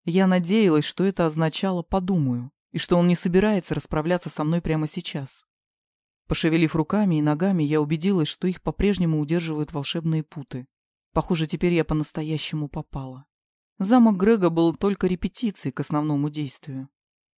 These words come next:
Не знаю, сколько мы ехали сквозь непроглядную ночь. Лошади ни разу не сбивали скорость, и я не слышала ни стука копыт, ни окриков извозчика. Лишь когда экипаж замедлил свой ход и остановился,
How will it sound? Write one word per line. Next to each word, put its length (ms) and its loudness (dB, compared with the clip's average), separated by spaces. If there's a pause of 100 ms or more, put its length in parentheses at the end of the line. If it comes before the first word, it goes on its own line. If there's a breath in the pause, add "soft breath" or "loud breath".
(340)
Не 140 4
знаю, 320 6
сколько 400 -2
мы 120 2
ехали 340 0
сквозь 280 -4
непроглядную 720 0
ночь. 400 -4 (440)
Лошади 420 2
ни 140 4
разу 300 2
не 160 2
сбивали 480 -2
скорость, 680 -6 (420)
и 80 -8
я 300 0
не 120 2
слышала 440 -2
ни 100 2
стука 320 -6
копыт, 480 -6
ни 100 2
окриков 460 -2
извозчика. 680 -6 (680)
Лишь 180 2
когда 280 2
экипаж 360 0
замедлил 480 2
свой 220 -2
ход 260 -2
и 40 2
остановился, 880 -2